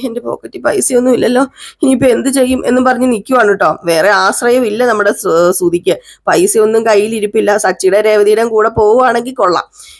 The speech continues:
ഏതായാലും എന്ത് ചെയ്യണമെന്ന് അറിയാൻ പറ്റാതെ നിൽക്കുന്ന ഒരു അവസ്ഥയിൽ അങ്ങനെ നിൽക്കുമ്പോഴാണ് പെട്ടെന്ന് അങ്ങോട്ടേക്ക് നമ്മുടെ ആദിക്കുട്ടൻ കടന്നു വരുന്നത്. ആദി ഓടി വരുന്നു. നമ്മുടെ രേവതി സച്ചി നോക്കിയപ്പോഴത്തേക്കും ദേ നിൽക്കുന്നു ആദിക്കുട്ടൻ.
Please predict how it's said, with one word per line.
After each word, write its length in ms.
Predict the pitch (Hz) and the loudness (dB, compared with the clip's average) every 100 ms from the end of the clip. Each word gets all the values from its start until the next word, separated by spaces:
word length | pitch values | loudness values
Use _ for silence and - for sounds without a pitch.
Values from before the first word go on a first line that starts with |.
| - | -6
ഏതായാലും 440 | 170 196 247 208 202 | 0 2 2 0 0
എന്ത് 240 | 196 190 | 0 2
ചെയ്യണമെന്ന് 380 | 226 226 233 233 | 2 2 2 2
അറിയാൻ 260 | 208 208 226 | 2 2 2
പറ്റാതെ 340 | 214 208 214 | 0 0 0
നിൽക്കുന്ന 300 | 214 208 202 | -2 0 0
ഒരു 80 | 214 | 2
അവസ്ഥയിൽ 460 | 190 180 - 196 202 - | 2 0 0 0 0 0
അങ്ങനെ 300 | 196 202 247 | 0 0 0
നിൽക്കുമ്പോഴാണ് 500 | 254 233 208 214 208 | -2 -4 -2 0 0
പെട്ടെന്ന് 720 | 208 196 - - 247 226 220 | 0 -2 -2 -4 -2 -2 -2
അങ്ങോട്ടേക്ക് 440 | 196 190 202 208 202 | 0 0 0 0 0
നമ്മുടെ 320 | 185 170 208 466 - - - _ 247 | 0 0 0 -2 -12 -20 -20 _ 0
ആദിക്കുട്ടൻ 640 | 269 320 311 220 233 233 | 2 2 0 -2 -2 0
കടന്നു 240 | 190 180 | 0 2
വരുന്നത്. 340 | 185 160 143 - - | 0 0 -4 -6 -2
ആദി 340 | 254 269 294 | 0 2 2
ഓടി 420 | 277 214 214 240 | 2 4 4 2
വരുന്നു. 400 | 247 208 202 214 - | 2 2 2 0 -2
നമ്മുടെ 260 | 196 185 | -4 -2
രേവതി 380 | 214 180 185 226 | -2 0 0 -2
സച്ചി 260 | 254 254 262 | -2 -2 0
നോക്കിയപ്പോഴത്തേക്കും 580 | 247 247 233 233 233 220 | 0 -2 -2 0 0 0
ദേ 260 | 170 175 | 2 4
നിൽക്കുന്നു 360 | 240 220 220 220 | 2 0 0 2
ആദിക്കുട്ടൻ. 600 | 175 160 175 190 185 | 2 2 0 -2 -2